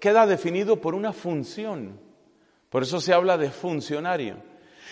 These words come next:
Y cuando al sacerdote se le define por una función, se le define por algo completamente externo. Algo así como si dijéramos, "a ver, se aparece aquí un marciano y le vamos a explicar qué es la misa".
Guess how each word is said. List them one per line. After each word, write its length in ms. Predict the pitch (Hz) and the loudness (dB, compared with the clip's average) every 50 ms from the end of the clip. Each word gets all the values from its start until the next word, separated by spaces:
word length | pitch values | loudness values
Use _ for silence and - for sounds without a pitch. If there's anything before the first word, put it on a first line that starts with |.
| - - - | -10 -2 2
Y 140 | 175 185 | 2 2
cuando 320 | - - 208 208 196 180 190 | 8 8 8 8 10 10 10
al 100 | 185 185 | 10 10
sacerdote 600 | - 190 175 - 190 175 175 202 233 226 277 262 | 6 2 4 4 2 4 4 4 2 2 0 0
se 140 | - 254 220 | 0 0 0
le 100 | 208 185 | 2 2
define 380 | 165 156 147 190 214 233 233 | 0 0 0 -2 -2 -2 -2
por 160 | 175 185 185 | -2 -2 -2
una 160 | 185 202 220 190 | -2 -2 -2 -2
función, 400 | - 190 170 139 160 208 220 202 | -2 -4 -4 -4 -4 -4 -4 -2
se 140 | - 233 | -2 -2
le 100 | 196 185 | 0 0
define 380 | 165 156 151 - 190 202 220 214 | 0 0 -2 -2 -4 -4 -2 -2
por 160 | 170 180 170 | -2 0 0
algo 260 | 185 202 196 214 202 | 0 2 2 0 -2
completamente 800 | 165 175 165 127 - 175 196 185 202 202 196 214 220 202 - 190 | 0 -2 -4 -2 -2 -2 -2 2 2 2 2 2 0 -2 -2 -2
externo. 760 | 156 - - - - 247 254 240 196 165 139 117 101 90 95 - - - - - _ _ _ _ _ _ _ _ _ _ _ _ _ _ _ _ _ _ _ _ - - | -2 -4 -8 -4 0 0 0 0 0 -2 -4 -4 -4 -6 -10 -14 -20 -20 -20 -20 _ _ _ _ _ _ _ _ _ _ _ _ _ _ _ _ _ _ _ _ 0 2
Algo 220 | 165 208 208 247 | 4 6 8 6
así 200 | 233 190 247 240 | 6 6 2 0
como 240 | - 247 226 208 185 | 0 2 2 2 2
si 120 | 143 180 175 | 2 2 0
dijéramos, 840 | 170 160 - - 202 190 185 175 165 160 160 160 165 - - - - - - - - - - _ _ _ _ _ _ _ _ _ _ _ | 0 0 2 2 4 6 6 6 6 4 2 0 -2 -4 -8 -14 -18 -20 -20 -20 -20 -20 -20 _ _ _ _ _ _ _ _ _ _ _
"a 80 | - 143 | 6 8
ver, 400 | 165 175 160 120 104 95 - - - | 10 10 8 8 6 0 -6 -12 -8
se 140 | - - 160 | 0 0 4
aparece 360 | 127 165 170 196 202 185 214 | 4 6 6 6 8 6 6
aquí 160 | - - 196 | 4 4 2
un 120 | 208 196 | 2 4
marciano 480 | 196 185 170 165 - 202 185 180 185 185 | 4 4 2 4 2 2 2 2 2 4
y 40 | 160 | 6
le 80 | 143 | 6
vamos 280 | 135 143 156 170 160 147 | 6 6 2 0 -2 -4
a 40 | 151 | -4
explicar 480 | 135 - - 135 135 - 156 147 147 | -4 -4 -6 -8 -2 0 0 0 0
qué 120 | 147 151 147 | 0 -2 -2
es 100 | 139 135 | 0 0
la 100 | 143 135 | -2 -2
misa". 440 | 135 120 107 - - - 87 90 | -2 -4 -4 -6 -8 -12 -14 -14